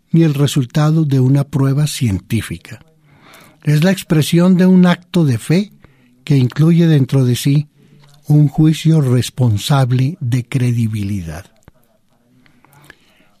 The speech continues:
Los datos evangélicos ilustran bien este hecho. Jesús no se deja reconocer en sus apariciones más que a los que están abiertos a la fe en él.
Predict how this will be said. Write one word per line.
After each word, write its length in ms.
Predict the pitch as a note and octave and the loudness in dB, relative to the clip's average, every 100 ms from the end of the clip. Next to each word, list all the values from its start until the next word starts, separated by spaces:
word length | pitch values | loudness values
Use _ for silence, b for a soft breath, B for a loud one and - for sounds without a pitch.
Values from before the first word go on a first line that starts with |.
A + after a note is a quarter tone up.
| _ | _
Los 200 | D#3+ D#3+ | -2 0
datos 340 | A3 A3+ A#3 | 0 0 0
evangélicos 760 | G3+ D#3+ C#3+ F#3+ F#3+ E3 F3+ - | 2 2 2 2 2 2 -2 -2
ilustran 540 | - D#3 E3 - F3 E3+ | 0 2 2 2 0 2
bien 180 | F3 F3 | 4 2
este 340 | E3 F3+ E3+ | 0 -2 -2
hecho. 260 | A#2+ - - _ _ _ b b b b b | -4 -10 -20 _ _ _ b b b b b
Jesús 540 | - D#3+ G#3+ A#3+ A#3+ - | -2 0 2 0 0 -2
no 240 | G3+ F#3 | 0 2
se 160 | F#3 F#3+ | 0 0
deja 260 | F#3+ G3+ | 0 -2
reconocer 640 | F3 E3 D#3 D3 D3 F3 F3 | -2 -2 0 0 0 0 0
en 80 | |
sus 220 | F3 D#3+ C3+ | 0 -2 -2
apariciones 800 | B2+ C3+ C3 B2 F3+ F#3 F#3 - b b b b b | -2 -2 -2 0 2 2 0 -6 b b b b b
más 480 | C3 D3+ G3 - - - | 2 2 0 -4 -14 -2
que 100 | D#3 | 0
a 60 | |
los 180 | C#3 B2+ | 0 -2
que 100 | C3+ | -4
están 300 | - D3 C#3+ | -4 -2 0
abiertos 640 | C3+ A#2+ B2+ A#2+ C3+ B2+ | 0 -2 -2 -4 -6 -4
a 80 | A#2+ | -4
la 100 | G2+ | -4
fe 280 | - A2 - | -6 -6 -6
en 180 | - A2 | -4 -4
él. 140 | D#2+ | -4